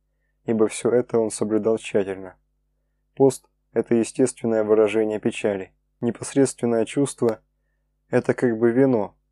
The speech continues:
а пост — как бы мехи, необходимые для сбережения этого вина. Так и Давид постился, желая сохранить своё больное дитя, и ниневитяне постились, желая вернуть милосердие Божие. Иоанн Креститель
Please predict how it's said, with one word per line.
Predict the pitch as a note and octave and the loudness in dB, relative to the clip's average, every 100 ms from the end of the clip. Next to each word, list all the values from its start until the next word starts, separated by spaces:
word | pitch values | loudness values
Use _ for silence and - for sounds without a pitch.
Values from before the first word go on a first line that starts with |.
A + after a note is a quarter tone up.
| _ | _
а | - A2 | -4 -2
пост — | - C#3 - _ _ _ - | 2 0 0 _ _ _ -2
как | B2 A2+ | 0 4
бы | A#2 | 4
мехи, | B2+ B2 G2+ - G2 _ _ _ - | 4 2 0 -6 -12 _ _ _ -2
необходимые | A2+ G2+ - A2+ C3 A#2+ A2+ | 0 0 0 2 2 2 2
для | A2 | 0
сбережения | G#2+ G#2+ A2 A2 G#2+ B2+ A#2+ G#2+ | 0 0 0 0 0 0 0 -2
этого | G#2+ G#2 A2 | -6 -2 0
вина. | A2 G#2+ F#2 - _ _ _ _ _ _ _ | 0 -2 -6 -12 _ _ _ _ _ _ _
Так | - C3 | 0 2
и | C3 | 4
Давид | C3+ B2+ B2 | 6 4 2
постился, | A#2+ A2+ - A2+ A2 - G#2 - - | 0 -2 0 0 0 -4 -10 -12 -8
желая | G#2+ A2+ A#2 A2 | 0 2 4 2
сохранить | - G#2+ A2+ A2+ B2 A#2 | -2 -6 -2 -2 -2 -4
своё | - A2+ | 2 4
больное | G#2+ A2 A2+ A2 G#2 | 6 4 4 -2 -2
дитя, | G#2 - A#2 A#2+ _ _ _ _ _ | -2 0 0 0 _ _ _ _ _
и | B2+ | -4
ниневитяне | A#2+ A#2+ A#2 A#2 A2+ C#3+ C3+ A#2 | 0 0 0 0 0 2 2 2
постились, | A2+ - - A2 G2 F2+ - _ _ | 0 0 -2 -2 -2 -6 -18 _ _
желая | G#2 A2+ A2+ A2 | 0 2 4 4
вернуть | G#2+ G#2+ A2+ - | 2 0 -2 -4
милосердие | A2 A2+ - A#2 G#2 G#2+ | -4 -4 0 0 0 -2
Божие. | G2+ G#2 F#2+ G2 F2+ _ _ _ _ _ _ _ _ - | -2 -2 -4 -8 -14 _ _ _ _ _ _ _ _ 2
Иоанн | A#2 B2 A#2 | 4 4 2
Креститель | A2 A2+ - C3 - G2+ | -2 -4 -2 -2 0 -2